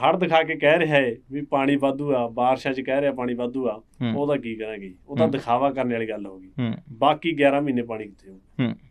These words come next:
Speaker 1: ਇੱਕ ਮਹੀਨਾ ਚਲੋ ਮੰਨਿਆ, ਸਾਉਣ ਦਾ ਮਹੀਨਾ, ਮੀਂਹ ਵਾਧੂ ਪੈ ਗਏ, ਚਲੋ ਪਾਣੀ ਵਾਧੂ ਆ,
Speaker 2: ਹੂੰ।
Speaker 1: ਠੀਕ ਹੈ।
Speaker 2: ਹੂੰ।
Speaker 1: ਬਾਕੀ ਗਿਆਰਾਂ ਮਹੀਨੇ ਪਾਣੀ,
Speaker 2: ਉਹੀ ਤਾਂ
Speaker 1: ਉਹ ਇਹ
Speaker 2: ਗੱਲ
Speaker 1: ਨਹੀਂ
Speaker 2: ਹੈ।
Speaker 1: ਸੋਚਦੇ।
Speaker 2: ਹੂੰ।
Speaker 1: ਤੇ ਹੁਣ ਜਿਵੇਂ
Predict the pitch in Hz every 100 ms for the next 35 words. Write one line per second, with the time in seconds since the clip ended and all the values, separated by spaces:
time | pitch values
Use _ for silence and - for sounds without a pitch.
0 | - 123 139 131 120 113 117 110 110 113
1 | 113 113 110 117 117 110 107 113 117 110
2 | 120 117 104 104 104 104 101 104 101 101
3 | 110 107 - _ 127 123 110 110 101 _
4 | _ - 131 143 180 175 135 127 120 127
5 | 104 - 98 - _ _ - 131 139 151
6 | 151 180 123 117 104 98 - _ - 113
7 | 139 - _ - 120 113 131 131 135 139
8 | 139 139